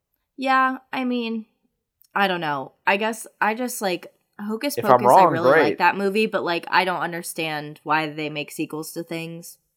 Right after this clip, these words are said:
Speaker 1: Like, whatever they
Speaker 2: Yeah,
Speaker 1: wanna
Speaker 2: it didn't,
Speaker 1: do, I
Speaker 2: it didn't
Speaker 1: guess.
Speaker 2: need one. I get that it has a following and that there are gonna be people who see it, but I don't think there's gonna be enough for it to be considered a financial,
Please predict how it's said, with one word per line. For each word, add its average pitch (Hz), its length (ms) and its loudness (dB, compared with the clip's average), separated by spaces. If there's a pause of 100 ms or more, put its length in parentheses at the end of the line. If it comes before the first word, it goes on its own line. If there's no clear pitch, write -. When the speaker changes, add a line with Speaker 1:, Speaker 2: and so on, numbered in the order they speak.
(100)
Speaker 1:
Like, - 220 -16
whatever 139 480 -8 (640)
they 123 80 -4
Speaker 2:
Yeah, 104 140 2
Speaker 1:
wanna 117 180 -6
Speaker 2:
it 131 60 0
didn't, 165 160 0
Speaker 1:
do, - 60 -4
I 139 80 -2
Speaker 2:
it 143 40 -6
didn't 143 240 0
Speaker 1:
guess. 180 140 -6
Speaker 2:
need 131 200 0
one. 113 380 -4 (460)
I 151 160 6
get 139 560 2
that - 540 -2 (180)
it 123 180 -2
has 117 360 4
a 131 60 0
following 107 680 2 (220)
and 113 160 -6
that 113 260 0
there 113 360 0
are 127 240 6
gonna 135 160 2
be 127 200 -4
people 127 360 -2
who 117 120 -4
see 131 300 -2
it, 101 240 0 (380)
but 110 120 0
I 110 140 4
don't 123 180 0
think 113 160 -4
there's 104 200 -2
gonna 107 160 -4
be 104 120 0
enough 104 360 -2
for 98 160 -2
it 95 80 -10
to 101 80 -18
be 101 180 -6
considered 98 460 -6
a 92 60 0
financial, 95 920 -4